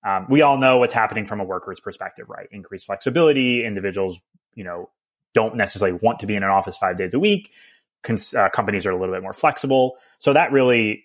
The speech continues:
I think at first there was this inclination that that would be a net negative for the hospitality industry, right? We rely on people being in an office because that means they travel from office to office.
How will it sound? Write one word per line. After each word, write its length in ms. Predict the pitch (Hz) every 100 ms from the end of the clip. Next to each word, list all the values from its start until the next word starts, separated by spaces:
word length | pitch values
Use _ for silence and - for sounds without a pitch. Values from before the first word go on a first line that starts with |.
| _ _ -
I 60 |
think 140 | 101 117
at 120 | 101
first 420 | - 196 180 -
there 100 | -
was 180 | 107 101
this 180 | 101 - -
inclination 540 | 107 110 101 98 101
that 60 | 92
that 120 | 92
would 100 | 92
be 120 | 95
a 40 |
net 220 | 92 98 101
negative 340 | 95 92 92
for 80 | -
the 80 | 92
hospitality 600 | 95 - 92 101 87 87
industry, 320 | 85 - 104
right? 220 | 92 92 92
We 140 | 101
rely 420 | 98 101 110 120
on 120 | 113
people 260 | 107 110 104
being 160 | 101 92
in 100 | 90
an 80 |
office 400 | 127 165 - 139
because 220 | - 95 90
that 120 | 92
means 180 | 92 87
they 100 | 90
travel 400 | - 110 107 104
from 180 | 98
office 240 | 92 87 113
to 80 | 208
office. 440 | 226 202 165 -